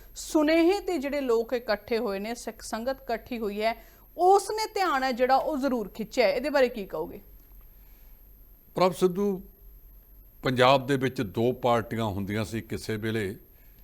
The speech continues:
Speaker 1: ਜੀ।
Speaker 2: ਇੱਕ ਕਾਂਗਰਸ ਜਿਹੜੀ ਹੁਣ ਵੀ ਹੈਗੀ ਹੈ, ਦੂਜੀ ਸ਼੍ਰੋਮਣੀ ਅਕਾਲੀ ਦਲ।
Speaker 1: ਹੂੰ।
Speaker 2: ਸ਼੍ਰੋਮਣੀ ਅਕਾਲੀ ਦਲ ਨੇ ਆਪ ਦੀ ਸਥਿਤੀ, ਆਪ ਦੇ ਪੈਰਾਂ ਤੇ ਕੁਹਾੜੀ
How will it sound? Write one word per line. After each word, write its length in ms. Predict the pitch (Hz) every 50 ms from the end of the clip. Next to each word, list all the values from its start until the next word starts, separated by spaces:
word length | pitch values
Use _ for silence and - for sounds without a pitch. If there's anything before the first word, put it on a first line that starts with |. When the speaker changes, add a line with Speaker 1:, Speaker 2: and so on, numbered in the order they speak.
| - - - - - - - - - - - 220
Speaker 1:
ਜੀ। 300 | 196 220 220 - - - - -
Speaker 2:
ਇੱਕ 220 | - 127 - - -
ਕਾਂਗਰਸ 480 | - - - 104 107 113 131 120 101
ਜਿਹੜੀ 240 | 117 113 127 127 120
ਹੁਣ 200 | 95 73 90 98
ਵੀ 200 | 95 104 127 123 110
ਹੈਗੀ 340 | 120 131 127 143 143 139
ਹੈ, 300 | 135 135 135 135 127 - - - - - - - - - - -
ਦੂਜੀ 360 | 113 110 120 120 107 120 113
ਸ਼੍ਰੋਮਣੀ 440 | 98 - 107 98 98 95 98 101 98
ਅਕਾਲੀ 360 | 92 - - 87 87 87 87
ਦਲ। 220 | 82 - 87 87 - - - -
Speaker 1:
ਹੂੰ। 320 | 269 262 269 262 214 175 - - - - - - - - - - - - - - - - - - - - - - - - - -
Speaker 2:
ਸ਼੍ਰੋਮਣੀ 480 | - - - 147 151 170 190 214 233 254
ਅਕਾਲੀ 380 | 233 247 - 165 160 175 202
ਦਲ 220 | 208 185 208 208 208
ਨੇ 140 | 202 214 214
ਆਪ 240 | 190 170 165 165
ਦੀ 180 | 165 160 190 190
ਸਥਿਤੀ, 560 | - - 175 151 - 160 143 - - 180 170
ਆਪ 160 | 160 151 147
ਦੇ 140 | 143 135 151
ਪੈਰਾਂ 340 | 143 - - 131 127 127 131
ਤੇ 140 | 120 - 131
ਕੁਹਾੜੀ 500 | - - 131 113 131 120 110 117 123